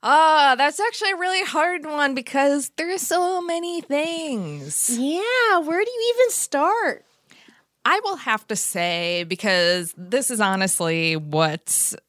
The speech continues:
Speaker 1: helping us get through the pandemic, the stress of the house stuff, it's that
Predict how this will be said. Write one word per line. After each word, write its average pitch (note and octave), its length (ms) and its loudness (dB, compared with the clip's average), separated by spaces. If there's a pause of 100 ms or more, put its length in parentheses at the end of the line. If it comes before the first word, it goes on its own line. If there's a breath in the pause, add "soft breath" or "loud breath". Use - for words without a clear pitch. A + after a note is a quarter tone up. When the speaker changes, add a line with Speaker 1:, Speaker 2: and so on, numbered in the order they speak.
(180)
Speaker 1:
helping F#3 360 0
us D#3+ 180 2
get - 240 0
through F3 960 -2 (120)
the D3 420 0
pandemic, C#4 1120 0 (140)
the E3 280 0
stress D3+ 400 -2
of D#3+ 60 -6
the C#3+ 80 -4
house C4 320 2
stuff, C4 480 2 (440 loud breath)
it's G3+ 640 0 (100)
that F3 800 0